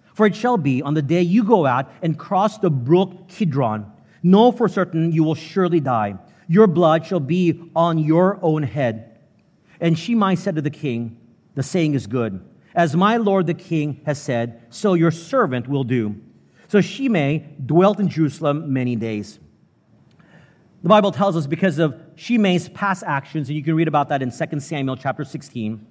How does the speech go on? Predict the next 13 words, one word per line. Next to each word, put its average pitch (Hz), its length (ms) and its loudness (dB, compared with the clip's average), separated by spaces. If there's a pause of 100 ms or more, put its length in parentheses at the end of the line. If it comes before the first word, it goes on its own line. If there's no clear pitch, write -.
(300)
Solomon 226 500 2
showed 190 460 0
grace 131 440 -6 (160)
and 190 160 2
basically 214 420 2
put 269 300 -2
him 135 300 -4 (120)
under 175 240 2
house 208 460 -4
arrest 139 420 -4 (400)
and 202 260 2
let 226 200 2
this 196 240 0